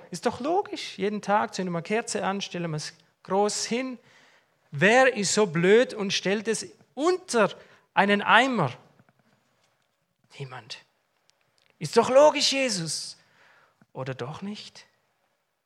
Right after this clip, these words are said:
Ich weiß nicht, wie es euch geht, aber kann es sein,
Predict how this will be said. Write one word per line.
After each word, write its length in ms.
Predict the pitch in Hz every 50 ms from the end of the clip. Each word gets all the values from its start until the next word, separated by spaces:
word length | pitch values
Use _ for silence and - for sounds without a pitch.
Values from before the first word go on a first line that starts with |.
| _ _ _ _ _ _ - - - _ _ _ _
Ich 240 | - 151 147 - 151
weiß 300 | 147 151 165 165 - -
nicht, 260 | 165 160 151 - -
wie 60 | 151
es 200 | 147 143 - -
euch 380 | - 143 160 175 190 180 - -
geht, 380 | - 165 175 180 - - - -
aber 180 | 147 147 143
kann 340 | 139 - - - - 185 202
es 240 | 208 202 - - -
sein, 380 | 180 170 180 202 208 208 190